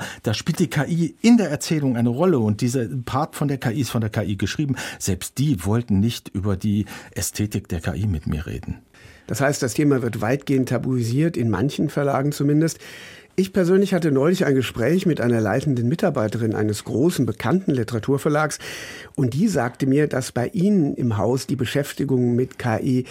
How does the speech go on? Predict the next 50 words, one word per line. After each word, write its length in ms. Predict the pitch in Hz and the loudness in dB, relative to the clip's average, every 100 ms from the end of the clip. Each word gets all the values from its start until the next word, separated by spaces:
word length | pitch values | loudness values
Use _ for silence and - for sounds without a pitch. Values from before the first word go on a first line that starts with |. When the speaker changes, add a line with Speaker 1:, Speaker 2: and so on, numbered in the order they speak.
| - - | -14 -10
Speaker 2:
jetzt 340 | 95 82 - - | -2 -2 -4 -8
gerade 380 | 98 147 170 | -4 0 0
seit 300 | 120 123 123 | 0 -2 -4
kurzem, 500 | - 180 214 - 143 | -2 0 0 0 -4
also 180 | 120 117 | -2 -2
ganz 300 | 117 156 165 | 0 0 0
aktuell 480 | 143 - - 139 147 | -4 -4 -2 0 0
auch 140 | 120 | -2
für 100 | - | -4
das 180 | - 107 | -4 -2
Herbstprogramm, 680 | 117 120 - - 131 113 123 - - | -2 -4 -8 -8 -4 -2 -4 -8 -12
Top-Priorität 1200 | - 185 - - - 151 156 127 113 - 202 - | -4 -4 -4 -14 -4 -2 0 0 -2 0 0 -2
bekommen 400 | - 107 104 101 | -6 -4 -2 -4
hat. 140 | - - - - | -6 -12 -16 -8
Also 180 | 127 123 | -4 -2
verändert 460 | 131 151 175 185 | 0 0 2 2
sich 160 | 180 165 | 0 -2
da 160 | 151 127 | -2 -2
vielleicht 380 | 131 120 107 | -2 -2 -2
gerade 580 | 131 104 101 147 196 196 190 - - | -6 -2 0 2 2 2 -2 -20 -10
in 180 | - 127 | -2 0
diesen 360 | 131 147 127 110 | 0 0 0 0
Wochen 260 | 135 175 | -2 -2
und 220 | - 123 107 | -2 -2 -2
Monaten 480 | 113 147 165 196 | 0 -2 -2 -6
etwas? 340 | 214 - - 233 - - - | -6 -8 -8 -8 -10 -10 -6
Speaker 1:
Ich 160 | - | -4
glaube 220 | - 117 | 0 0
schon, 200 | 107 120 | 2 2
dass 160 | 110 104 | 2 0
sich 180 | 107 - | -4 0
jetzt 360 | 127 - - | -2 -2 -2
natürlich, 580 | 254 - 147 170 139 - | -2 0 2 4 2 2
weil 120 | 117 | 0
es 120 | 113 104 | 0 0
immer 240 | 127 107 | 0 2
enger 260 | 127 135 92 | 2 2 0
wird, 220 | 90 104 | -2 -4
also 220 | 95 101 | -4 0
auch 120 | 98 | 0
der 220 | - 92 | 0 -4
Zeithorizont 720 | - 120 120 117 92 - 95 98 | -2 -2 -2 -4 -4 -2 -2 -2
wird 160 | 95 | -4
immer 160 | 98 98 | -2 -2
enger. 220 | 110 110 | 0 0
Der 320 | 110 104 117 | 2 0 -2
Börsenverein 600 | 98 107 120 123 117 120 | -2 0 0 0 0 0
des 140 | 107 - | 0 -2
deutschen 280 | 110 110 | 0 0
Buchhandels 480 | 98 139 135 139 120 | -2 -2 0 0 -2